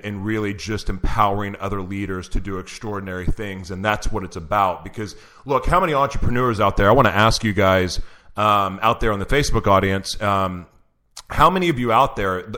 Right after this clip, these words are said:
as an entrepreneur have had a, just a great idea that you really, really, really believe in, and yet you, when you, you look for that partner, you look for the missing piece, like, you just get shut down,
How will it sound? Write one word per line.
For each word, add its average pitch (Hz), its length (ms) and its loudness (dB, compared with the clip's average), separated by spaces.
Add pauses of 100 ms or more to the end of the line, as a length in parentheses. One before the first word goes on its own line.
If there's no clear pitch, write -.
as 107 240 0
an 110 80 0
entrepreneur 110 920 0 (300)
have 110 160 0
had 123 180 0
a, 110 60 -4
just 107 220 -10
a 113 40 -6 (200)
great 135 400 2
idea 110 480 0
that 95 140 -8
you 110 120 -2
really, 127 380 0
really, 117 320 -2
really 113 340 -2
believe 104 420 -4
in, 90 320 -8 (380)
and 120 160 -4
yet 117 320 0 (420)
you, 120 540 -4
when 117 220 -4
you, 113 260 -4
you 120 260 -6
look 143 240 2
for 139 140 -2
that 123 240 0
partner, 120 400 0
you 104 160 -4
look 151 220 -4
for 127 80 -6
the 113 100 -4
missing 113 400 -8
piece, 151 400 0
like, 101 160 -10
you 113 100 -2
just 113 220 -8
get 110 160 -6
shut 104 320 -4
down, 117 420 -2